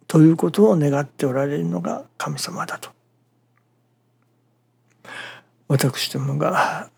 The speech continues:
この世で、まあ、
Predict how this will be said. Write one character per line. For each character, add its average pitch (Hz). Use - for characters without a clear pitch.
こ 143
の 135
世 131
で、 170
ま 147
あ、 -